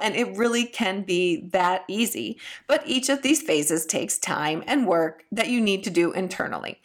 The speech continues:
It can be hard for some people to honestly evaluate what they need in life, and it's sad, but not many people afford themselves the time to think about what makes them happy. And so this is incredibly foreign territory.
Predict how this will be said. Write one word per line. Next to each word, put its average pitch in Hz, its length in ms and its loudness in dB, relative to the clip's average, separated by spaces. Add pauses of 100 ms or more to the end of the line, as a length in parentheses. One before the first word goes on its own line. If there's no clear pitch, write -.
It 277 160 -2
can 370 120 0
be 359 140 4
hard 208 320 4
for 196 100 0
some 185 180 -2
people 196 300 0
to 190 240 0
honestly 185 600 0
evaluate 160 680 2
what 151 220 0
they 156 160 -4
need 143 180 -4
in 135 120 -4
life, - 360 -6
and 165 300 -2 (440)
it's 240 220 -2
sad, 180 600 -2
but - 340 2 (260)
not 202 400 0
many 226 300 -2
people 190 460 0
afford 185 540 0
themselves 185 880 0
the 202 100 0
time 165 680 -2 (400)
to 247 160 4
think 214 320 -2
about 170 400 2
what 202 280 0
makes 185 260 -2
them 175 200 0
happy. - 560 -8 (320)
And 190 160 -2
so 190 160 4
this 202 360 -2
is 196 340 2
incredibly 233 640 2
foreign 175 560 2
territory. - 760 -2